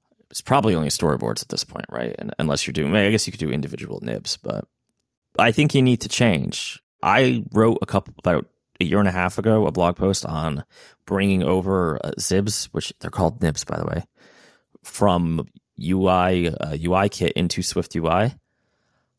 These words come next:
I almost think that's basically misguided now. And it, it, it's in this weird transitional state of, so far, if you stick to just the, it's not,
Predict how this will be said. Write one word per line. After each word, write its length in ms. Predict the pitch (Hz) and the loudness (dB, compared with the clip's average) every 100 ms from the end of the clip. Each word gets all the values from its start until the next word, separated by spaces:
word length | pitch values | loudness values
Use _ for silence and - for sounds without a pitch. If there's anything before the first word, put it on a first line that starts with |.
| _ _ _ | _ _ _
I 220 | 101 151 | 2 4
almost 280 | 226 190 147 | 4 2 2
think 160 | 127 113 | 0 2
that's 180 | 104 - | 2 2
basically 500 | 90 92 110 - 98 | 0 2 0 0 0
misguided 760 | 85 76 - 69 78 69 - | 0 -4 -6 -4 -4 -4 -10
now. 300 | - 50 - _ _ _ _ - | -16 -18 -20 _ _ _ _ -2
And 340 | 98 95 90 90 - | 2 4 2 -2 2
it, 160 | 107 - | 2 4
it, 140 | 95 | 2
it's 200 | - - | 2 2
in 100 | 180 | 2
this 200 | 208 156 | 4 2
weird 380 | 101 101 107 110 | 0 2 2 2
transitional 640 | - 92 87 98 - 90 85 | 0 -2 0 -2 0 -2 -2
state 460 | - 82 78 - _ _ _ _ _ _ | -2 -4 -4 -8 _ _ _ _ _ _
of, 260 | 90 87 85 | 2 2 0
so 340 | - 127 143 | -2 2 2
far, 640 | - 110 95 98 107 113 107 - _ _ _ _ _ _ | 2 2 4 4 4 2 0 -10 _ _ _ _ _ _
if 260 | 107 - | -2 0
you 80 | 95 | -2
stick 540 | 87 - - 110 - - | -2 -4 2 2 2 -2
to 140 | 95 | -2
just 580 | 95 87 82 - - - _ _ _ _ _ | 2 2 2 -2 -6 -12 _ _ _ _ _
the, 360 | 87 82 78 - - | 2 2 0 -4 -6
it's 360 | - - - | -4 -2 -2
not, 260 | - 80 | -2 -4